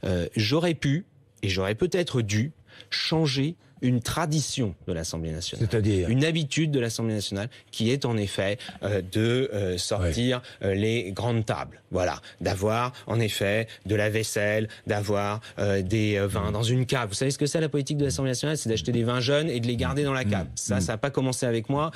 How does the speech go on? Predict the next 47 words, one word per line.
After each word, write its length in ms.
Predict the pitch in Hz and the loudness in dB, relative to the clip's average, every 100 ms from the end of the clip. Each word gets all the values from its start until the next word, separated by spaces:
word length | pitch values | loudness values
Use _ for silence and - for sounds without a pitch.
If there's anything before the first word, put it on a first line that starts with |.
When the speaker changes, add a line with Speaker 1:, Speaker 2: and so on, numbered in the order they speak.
| - | -8
Speaker 1:
Il 120 | - 110 | -6 -2
paraît 180 | 120 | -2
que 60 | 139 | 0
ça 80 | 123 | -2
a 60 | 117 | 0
commencé 280 | 127 131 | 0 0
avec 120 | 147 127 | 0 0
monsieur 220 | 117 131 | 0 0
Speaker 2:
Mm. 20 | |
Speaker 1:
Chaban-Delmas, 640 | 113 104 139 139 151 104 | 2 2 2 2 0 0
Speaker 2:
Mm. 60 | 113 | 0
Speaker 1:
que 40 | |
je 100 | - 139 | 0 0
ne 40 | |
savais 260 | 135 143 156 | 0 0 2
même 220 | 151 101 | 2 2
Speaker 2:
Mm. 40 | |
Speaker 1:
pas. 160 | 90 - - | 0 -4 -4
Bon. 240 | 98 110 - - - - _ - | -2 -2 -4 -10 -12 -14 _ -6
J'aurais 340 | 101 123 156 | -2 2 2
pu 300 | 143 117 123 - _ _ _ _ _ - | 0 0 0 -4 _ _ _ _ _ -4
peut-être 300 | 120 104 135 | -2 0 0
changer 280 | - 131 117 | 0 0 0
cela 300 | - 95 104 | 2 0 0
et 80 | 131 | 0
j'aurais 240 | 131 180 | 2 2
peut-être 320 | 170 180 175 139 | 2 2 2 2
dû 200 | 135 151 | 2 2
le 120 | 135 | 2
faire. 280 | - - - _ _ - - | -2 -6 -8 _ _ -20 -4
Mais 240 | 98 107 - _ _ _ _ - | 0 0 -2 _ _ _ _ -10
par 140 | 73 | -4
ailleurs, 460 | 90 185 233 113 - _ _ _ - - | 2 4 2 -2 -8 _ _ _ -18 -6
il 40 | |
faut 100 | 92 | -4
quand 140 | 85 101 | 0 0
même 240 | 143 139 - - | 2 0 -4 -8
qu'on 140 | - | -4
soit 180 | 104 156 | 0 0
clair. 320 | 170 196 156 107 - | 2 2 0 -2 -10
S'il 220 | - 202 | -4 0
y 20 | |
a 40 | 202 | 2
des 120 | 151 | 2
gens 220 | 131 139 | 0 0
qui 140 | 123 113 | 0 0
demandent 520 | 110 110 107 90 | 2 2 0 -2